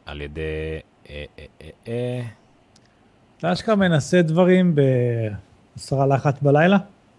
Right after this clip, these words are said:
Speaker 2: נראה לך הגיוני באיזשהו מקום?
Speaker 1: כן, מאוד הגיוני, אני לא מבין מה לא הגיוני בזה.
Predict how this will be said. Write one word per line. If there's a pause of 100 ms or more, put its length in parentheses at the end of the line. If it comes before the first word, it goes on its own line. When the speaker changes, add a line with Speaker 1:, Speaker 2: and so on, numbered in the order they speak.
(160)
Speaker 2:
נראה
לך
הגיוני
באיזשהו
מקום? (720)
Speaker 1:
כן, (720)
מאוד
הגיוני,
אני
לא
מבין
מה
לא
הגיוני
בזה.